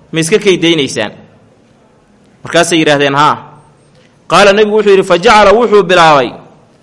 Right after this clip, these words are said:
"yuctiihim", inuu siinayo, "alqaliila", wax yar, iyo "walkathiira", wax badan oo xoolo ah, "liyafukka", suu u fakiya, "nafsahu", naftiisa, "minhum", ayaga.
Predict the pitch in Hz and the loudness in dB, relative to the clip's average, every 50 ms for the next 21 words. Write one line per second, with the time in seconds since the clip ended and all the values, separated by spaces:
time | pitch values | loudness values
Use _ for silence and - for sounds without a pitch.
0 | _ _ _ _ 151 160 170 175 175 170 208 233 247 220 214 208 202 202 226 220 | _ _ _ _ -4 -2 -2 -2 -2 -2 0 0 2 2 2 0 0 0 0 0
1 | 214 185 - - 208 220 226 208 190 185 180 180 - - 214 214 202 - 180 190 | 0 0 -2 -2 -2 0 0 0 2 2 2 2 2 2 2 2 2 0 2 2
2 | 190 208 220 214 196 185 196 214 196 - 185 180 175 156 156 165 175 185 202 208 | 4 4 4 4 4 4 2 2 2 0 0 0 0 0 0 0 0 2 2 2
3 | 202 202 190 180 185 202 208 196 185 196 208 202 190 165 185 180 202 196 190 175 | 0 0 -2 -4 -2 0 0 2 2 2 2 0 0 -2 0 0 2 2 2 0
4 | 160 165 170 170 170 180 208 208 175 143 127 - - - - - _ _ _ _ | 0 0 0 2 2 4 4 4 2 2 -2 -4 -12 -20 -20 -20 _ _ _ _
5 | _ _ _ - 143 151 165 180 175 175 175 240 240 240 - - 196 175 - 214 | _ _ _ -8 -4 0 0 2 0 0 0 -2 -4 -2 -2 -2 -2 0 0 -2
6 | 214 214 - 220 - - 185 180 - 170 170 170 165 185 208 - - 196 180 175 | -2 -2 -2 -2 -2 -2 -4 -4 -2 -2 -2 -2 0 -2 -4 -4 -2 -4 -2 -2
7 | 175 190 180 180 175 160 160 165 156 175 190 185 165 160 151 151 156 156 156 | -2 -4 -4 -6 -6 -6 -4 -4 -4 -2 -2 -2 -2 -2 0 0 -2 -2 -4